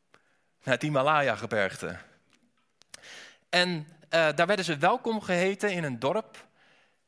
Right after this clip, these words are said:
Met een, door een, de toverdokter van het dorp die daar een, eh, rituele dans ging doen. Zo, weet je wel, met allemaal van die, eh, allemaal van die potten en pannetjes en allemaal van die geluiden. En, eh,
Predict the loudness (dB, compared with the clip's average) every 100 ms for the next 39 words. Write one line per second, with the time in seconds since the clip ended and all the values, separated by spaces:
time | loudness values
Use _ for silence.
0 | _ _ _ _ -2 0 0 -4 -8 _
1 | _ -2 -2 0 -4 -10 _ _ -20 -6
2 | -2 -2 2 2 2 -2 -4 -2 -4 -2
3 | -4 -2 -2 -2 -2 0 2 2 2 0
4 | -2 -2 -4 -4 -4 -2 -2 -4 -8 -8
5 | -8 -6 -8 -6 -8 -10 -8 -8 -6 -6
6 | -6 -6 -8 -8 -10 -8 -6 -6 -10 -16
7 | -20 -20 _ -20 -20 -20 -20 _ _ _
8 | _ -6 -4 -6 -8 -10 -8 -6 -6 -6
9 | -6 -4 -6 -4 -2 -2 -4 -4 -4 0
10 | 2 2 0 0 0 -2 -2 0 0 -4